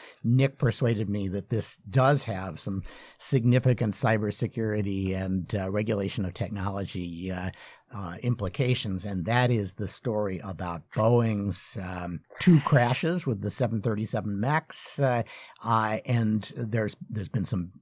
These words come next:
very good reporting about, uh, out of Seattle, uh, uh, uh, uh, about just exactly what went wrong, and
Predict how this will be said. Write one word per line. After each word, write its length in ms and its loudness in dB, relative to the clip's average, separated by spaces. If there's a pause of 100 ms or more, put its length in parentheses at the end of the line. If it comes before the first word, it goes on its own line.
(120)
very 500 8
good 300 0
reporting 600 0
about, 380 -8 (120)
uh, 380 -6 (180)
out 300 -6
of 60 -6
Seattle, 720 -4
uh, 260 -8 (140)
uh, 320 -8 (380)
uh, 640 -4 (100)
uh, 240 0 (320)
about 540 4 (460)
just 200 6
exactly 600 4
what 320 0
went 260 -4
wrong, 500 4
and 520 0